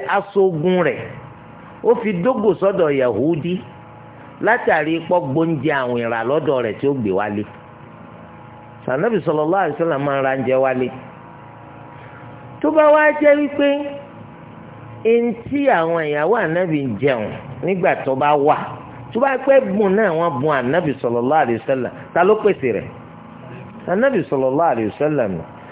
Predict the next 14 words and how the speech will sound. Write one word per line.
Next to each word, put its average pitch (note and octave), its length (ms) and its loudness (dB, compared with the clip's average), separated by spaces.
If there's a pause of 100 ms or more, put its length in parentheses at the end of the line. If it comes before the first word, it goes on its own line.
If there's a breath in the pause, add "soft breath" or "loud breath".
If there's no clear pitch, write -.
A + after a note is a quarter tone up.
(160 loud breath)
Nítorí C#4+ 360 0
pé D4 180 0 (560)
ìgbà D#3+ 260 0
tí G3+ 120 -4
wọ́n F3+ 340 4
gbé G#3 140 6
nǹkan D3+ 240 -2
wálé E3+ 360 2
fún F3 160 -2
ìyàwó C3+ 380 2
rẹ̀, F2 120 -4 (1200)
sáà A#3 120 6
má G3+ 140 2
ti F#3+ 160 -4